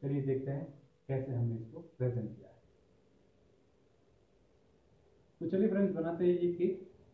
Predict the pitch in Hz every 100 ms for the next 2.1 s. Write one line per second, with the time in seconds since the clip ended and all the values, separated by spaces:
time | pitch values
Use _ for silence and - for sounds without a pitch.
0 | 147 151 151 147 - 170 - 196 190 190
1 | 170 175 185 175 - - - 185 185 196
2 | -